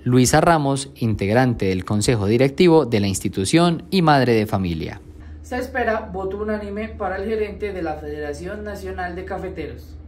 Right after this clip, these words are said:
Speaker 1: Un voto unánime ante el gobierno nacional. Por lo menos, esto es lo que esperan varios cafeteros del país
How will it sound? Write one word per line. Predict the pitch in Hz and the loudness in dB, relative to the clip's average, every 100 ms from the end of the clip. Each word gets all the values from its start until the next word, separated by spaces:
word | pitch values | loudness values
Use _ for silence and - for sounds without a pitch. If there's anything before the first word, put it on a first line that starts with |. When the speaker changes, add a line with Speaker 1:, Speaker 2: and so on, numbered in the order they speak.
| - | 0
Speaker 1:
Un | 180 | 4
voto | 190 208 214 | 6 6 6
unánime | 170 151 196 202 208 - | 4 2 2 2 2 2
ante | 120 117 110 | -2 0 0
el | |
gobierno | 107 110 113 107 143 | 2 4 4 4 4
nacional. | 127 - 98 90 - - - - - - | 4 2 0 0 -4 -14 -20 -20 -10 0
Por | 101 | 4
lo | 104 | 4
menos, | 123 143 143 147 - - - | 6 6 4 2 -4 -18 -4
esto | 110 - 170 | -2 4 6
es | 175 175 | 8 6
lo | 180 | 4
que | 175 110 | 4 2
esperan | - 160 147 151 151 | 4 4 6 4 4
varios | 160 156 160 | 4 4 0
cafeteros | 160 110 104 98 104 123 | 0 -2 -2 0 0 2
del | 147 | 2
país | 143 175 170 165 | 4 4 6 2